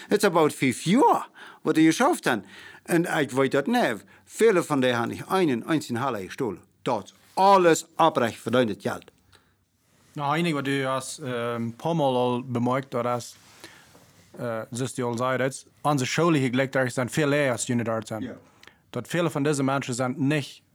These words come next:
Speaker 2: necessariamente zo hoog geschoold.
Speaker 1: Mhm.
Speaker 2: Dat is een ding wat u al een paar Mal als richtig
Speaker 1: Ja, en daar komst u bij het Thema, eh, dat is vielleicht in Mexiko nicht viel anders, aber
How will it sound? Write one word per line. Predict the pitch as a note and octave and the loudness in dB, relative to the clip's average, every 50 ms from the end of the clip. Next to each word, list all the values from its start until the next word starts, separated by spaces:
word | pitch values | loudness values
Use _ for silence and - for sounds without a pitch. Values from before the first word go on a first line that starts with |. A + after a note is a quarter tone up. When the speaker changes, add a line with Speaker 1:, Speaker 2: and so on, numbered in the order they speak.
| _ _ | _ _
Speaker 2:
necessariamente | - B2 A#2+ A2 A#2+ - B2+ B2+ A#2+ B2 A#2 A#2 A#2 A2 A2 | -8 -6 -6 -6 -8 -8 -6 -6 -4 -4 -4 -4 -6 -8 -8
zo | G#2+ A#2+ | -8 -8
hoog | A2+ G#2 A2 G#2+ - | -8 -8 -10 -12 -12
geschoold. | - G#2 - A#2 G2+ F#2 - _ _ | -14 -12 -12 -12 -12 -14 -16 _ _
Speaker 1:
Mhm. | - A2+ G#2 E2 E2 E2+ F2 _ _ _ _ _ _ _ _ _ | -20 -20 -20 -20 -20 -20 _ _ _ _ _ _ _ _ _ _
Speaker 2:
Dat | A#2+ A#2 | -10 -10
is | A2 - | -10 -8
een | - A2+ | -8 -8
ding | A2+ A#2+ A2+ | -8 -8 -8
wat | A2 A2 G#2 | -10 -10 -10
u | A2 A2 | -10 -10
al | G#2+ G#2 | -10 -10
een | G#2 G#2+ | -10 -12
paar | G2+ - A#2+ | -10 -10 -10
Mal | A2+ A2 A2 | -8 -8 -10
als | G#2+ F#2+ | -10 -10
richtig | G2+ A#2 A2+ - - B2 | -12 -12 -10 -8 -4 -2
Speaker 1:
Ja, | C#3+ C3+ B2 A#2+ A#2+ A2+ - | 0 2 2 2 0 0 -2
en | D#3+ E3 D#3 D3 D3 | -2 0 2 2 4
daar | D3 D#3+ E3+ F3+ F3+ F3+ D3+ | 4 6 6 6 4 4 2
komst | D3 - E3 D#3+ D#3+ D#3 - - - | 0 0 2 2 2 0 -2 -2 -2
u | D#3 | 0
bij | C#3 D3+ D3 | 2 2 2
het | D3 C#3+ C3+ | 2 0 0
Thema, | - D3+ D#3+ E3+ F3+ F#3 F#3 F3+ - | 0 -2 0 0 2 2 2 0 -2
eh, | - F3 E3 D3+ | -2 -2 -2 0
dat | D3+ D#3 C#3+ C#3+ C#3+ | 2 2 0 0 0
is | - D#3 C#3+ C3+ - | -2 -4 -4 -4 -6
vielleicht | - - D3+ C#3+ C3+ C#3+ | -6 -4 -2 -2 0 0
in | D3 | 0
Mexiko | C#3+ C#3+ C#3 - - B2 - B2 | -2 -2 -4 -6 -10 -6 -4 -4
nicht | A#2+ C3 E3 G3+ G3 - | -2 -2 -2 -4 -4 -6
viel | - G3 F3+ | -6 -6 -4
anders, | F3+ F3 D#3+ D#3 D3 D3 D3 C3 - | -4 -4 -2 -2 -2 -4 -4 -6 -6
aber | C#3+ C3 B2 B2 B2+ B2 B2 A#2+ B2 - | -6 -8 -6 -6 -4 -4 -2 -4 -4 -6